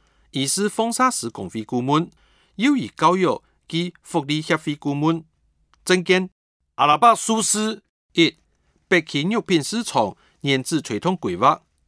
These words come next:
主题公园、社会促进、商场。阿拉伯舒适。二、台中市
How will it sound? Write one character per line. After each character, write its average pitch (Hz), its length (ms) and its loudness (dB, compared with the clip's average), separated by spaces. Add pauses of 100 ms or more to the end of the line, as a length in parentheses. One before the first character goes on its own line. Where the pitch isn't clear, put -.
(120)
主 208 160 -2
题 165 160 -4
公 165 240 0
园、 151 260 0 (240)
社 147 200 2
会 151 120 -2
促 156 220 -4
进、 156 300 0 (160)
商 143 260 0
场。 113 260 0 (600)
阿 131 100 0
拉 147 100 4
伯 226 200 6
舒 226 260 0
适。 214 400 -2 (140)
二、 131 80 -6 (500)
台 143 140 2
中 147 120 0
市 - 160 -2